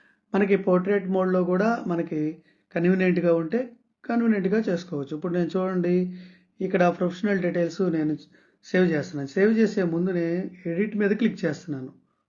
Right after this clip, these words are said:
ఇప్పుడు ఎడిట్ మీద క్లిక్ చేసిన తర్వాత ఇప్పుడు నేను డేటాని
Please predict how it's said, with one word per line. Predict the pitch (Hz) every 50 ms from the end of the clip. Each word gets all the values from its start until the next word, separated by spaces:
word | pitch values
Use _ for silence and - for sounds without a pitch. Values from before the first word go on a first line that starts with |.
| _ _ _ _ _ _ _ _ _ _ _ _ _ _ _ _ _ _ _ _ _ _ _ _ _ - 202 185 - - _ _ _ _ _ _ _ _ _ _ _ _ _ _ _ _ _ _ _ _ -
ఇప్పుడు | 208 180 226 202
ఎడిట్ | 208 196 196 190 233 220 220
మీద | 226 226 220
క్లిక్ | 190 202 190 170 156
చేసిన | 185 180 185 196 175
తర్వాత | 175 170 165 165 165 - 220 240 - - - - _ _ _ _ _ -
ఇప్పుడు | 202 185 214 196
నేను | 180 190 185 180
డేటాని | 175 180 185 185 202 202 196 196 214